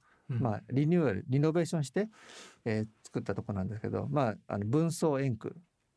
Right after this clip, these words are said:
Speaker 2: あの、いわゆるカルチャールサン-、
Speaker 1: はい。
Speaker 2: スタディーズというかね、そういうところを、まあ、あの、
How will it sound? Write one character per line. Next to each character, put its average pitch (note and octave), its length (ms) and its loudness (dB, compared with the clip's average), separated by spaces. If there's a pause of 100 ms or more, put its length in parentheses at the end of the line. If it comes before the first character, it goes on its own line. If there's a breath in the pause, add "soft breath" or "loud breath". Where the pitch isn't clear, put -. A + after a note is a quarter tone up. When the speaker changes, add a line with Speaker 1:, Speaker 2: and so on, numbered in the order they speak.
(120)
Speaker 2:
あ A2+ 140 -2
の、 G2 440 -2
い - 40 -4
わ C#3 60 2
ゆ B2+ 80 2
る G#2 40 0
カ C#3 140 0
ル C3 100 0
チ C#3 100 0
ャ C3+ 60 4
ー C3+ 40 4
ル C3+ 60 0
サ C3 140 -2
ン-、 B2+ 80 0
Speaker 1:
は A2+ 220 0
い。 - 20 -8
Speaker 2:
ス G2+ 80 -10
タ C3 140 2
デ A2+ 80 0
ィ G#2 60 -2
ー G#2 40 -6
ズ - 100 -20
と - 120 -10
い G2 40 -2
う - 40 -4
か F2+ 80 -2
ね、 C3+ 160 0 (340 loud breath)
そ D#3+ 120 2
う - 20 4
い - 20 2
う - 20 0
と C#3+ 120 0
こ D3+ 100 4
ろ C3+ 160 4
を、 G#2 60 0
ま G#2+ 220 2
あ、 - 160 -4
あ G#2 80 0
の、 G2 580 -2